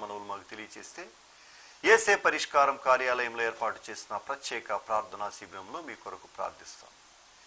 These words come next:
మీ కుటుంబ పక్షముగా ఒక ఎపిసోడ్ ప్రసారం చేయాలనుకున్నారు, మాకు తెలియచేస్తే మా సిబ్బంది మీ గృహాలను దర్శిస్తారు. క్విజ్ నెంబర్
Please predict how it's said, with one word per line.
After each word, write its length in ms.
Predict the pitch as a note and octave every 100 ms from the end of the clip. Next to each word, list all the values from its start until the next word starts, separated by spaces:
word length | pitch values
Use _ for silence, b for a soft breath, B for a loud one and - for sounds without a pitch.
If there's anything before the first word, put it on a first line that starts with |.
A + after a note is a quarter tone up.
| B B B
మీ 60 | F#3+ G#3+
కుటుంబ 220 | C4 A3 G#3
పక్షముగా 420 | E3+ - D#3 D3 D#3+ D#3
ఒక 100 | E3 C#3
ఎపిసోడ్ 480 | D#3+ E3+ C#3+ - F3 E3+
ప్రసారం 340 | C3+ C#3+ B2+ B2+
చేయాలనుకున్నారు, 500 | B2 A2 A2 C3+ F3+ D3
మాకు 120 | A2+ A#2+
తెలియచేస్తే 460 | A2 - G2+ - E3
మా 80 | C#3+ -
సిబ్బంది 400 | G#2+ F#2+ G2+ C3 D3+
మీ 60 | A2 -
గృహాలను 480 | G2 G#2 G2 G2+ A#2+
దర్శిస్తారు. 540 | F#2 - F2 - - - - - - B B B B B -
క్విజ్ 220 | A3 G3
నెంబర్ 340 | G#3+ C#3+ A2